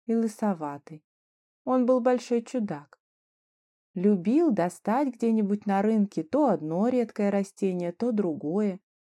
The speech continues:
и посадить в огороде, сообща с ворчащей Аксиньей.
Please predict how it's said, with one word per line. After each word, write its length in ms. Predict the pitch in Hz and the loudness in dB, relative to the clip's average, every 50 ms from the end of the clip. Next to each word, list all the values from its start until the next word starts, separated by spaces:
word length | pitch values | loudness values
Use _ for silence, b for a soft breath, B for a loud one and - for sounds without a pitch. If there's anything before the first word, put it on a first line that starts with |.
| _ _ - | _ _ -4
и 80 | 196 | -2
посадить 540 | 196 - 175 180 - 196 185 180 240 233 - | -2 -2 -4 -4 -2 -2 0 0 -2 -2 0
в 60 | 170 | 0
огороде, 760 | 165 160 160 196 208 220 233 269 285 233 160 - - - - _ _ _ _ _ _ _ _ _ | -2 0 2 2 2 2 2 0 0 0 -2 -2 -6 -14 -16 _ _ _ _ _ _ _ _ _
сообща 800 | - - - 185 170 160 156 - - - - 185 190 214 240 - | -16 -6 -2 0 2 0 0 -2 -8 -6 -4 -2 -2 -2 -4 -6
с 140 | - - - | -12 -10 -2
ворчащей 720 | 180 190 190 208 - - 175 175 175 - - - 185 190 | -2 -2 -2 -2 -4 -2 -2 -2 -2 -4 -4 -2 -2 -2
Аксиньей. 760 | 202 202 - - - - 170 165 156 147 147 156 143 151 _ | -2 -4 -10 -18 -14 -10 -10 -10 -10 -10 -12 -12 -14 -14 _